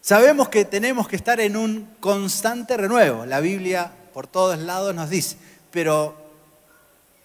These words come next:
diferencia con la realidad, realidad versus expectativa o expectativa versus realidad. Lo que aprendemos, no sé, en la primera década,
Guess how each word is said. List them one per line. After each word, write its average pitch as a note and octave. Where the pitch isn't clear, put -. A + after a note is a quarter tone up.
diferencia F3
con E3
la D3+
realidad, E3
realidad D#3+
versus F#3
expectativa E3+
o E3
expectativa D#3
versus F3+
realidad. E3
Lo F#3
que F#3
aprendemos, G3+
no D3
sé, F3
en D3
la C#3
primera F3+
década, G#3